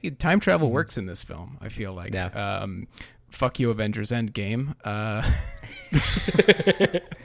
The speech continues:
Speaker 2: Oh, that's ano-, that's another one. I'm a, I'm an M C U apologist, so I'm,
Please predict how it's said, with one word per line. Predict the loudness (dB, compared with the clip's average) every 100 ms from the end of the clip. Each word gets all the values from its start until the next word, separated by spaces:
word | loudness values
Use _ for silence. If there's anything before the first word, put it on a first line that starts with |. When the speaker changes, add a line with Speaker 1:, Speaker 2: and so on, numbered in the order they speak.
| -14 -12 -8 -10 -10 -4
Speaker 2:
Oh, | 2 2
that's | 4 4
ano-, | 6 6
that's | 6 4 6
another | 6 6
one. | 4 4
I'm | 2
a, | 2 0 -4 -12 _ _ -4
I'm | 0
an | 2
M | 2 0
C | 0
U | 2 2 2
apologist, | 0 0 -2 -2 -4 -6
so | -4 -2
I'm, | -2